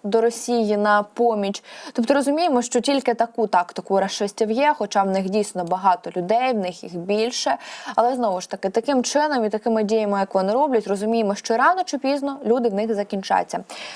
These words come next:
Ну і таким чином окупанти намагаються прорватися на позиції Збройних сил України, не шкодуючи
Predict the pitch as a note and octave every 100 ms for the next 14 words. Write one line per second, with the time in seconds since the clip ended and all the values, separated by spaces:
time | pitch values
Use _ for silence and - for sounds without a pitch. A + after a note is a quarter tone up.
0 | - F4 G4 D#4+ D4 C#4+ - D4+ E4 B3
1 | A#3+ A#3+ C#4 C#4 A3 G#3+ A3 A#3 A#3+ -
2 | G#3 G#3+ A3+ A#3+ F#3+ F3 - F#3+ G#3+ G#3+
3 | G#3 - G3 G#3+ A3+ F3+ - - F#3+ A#3
4 | B3+ F#4 E4+ C4+ A3 D#4 F4 - A#3 G#3+
5 | C#4 C#4 B3 A#3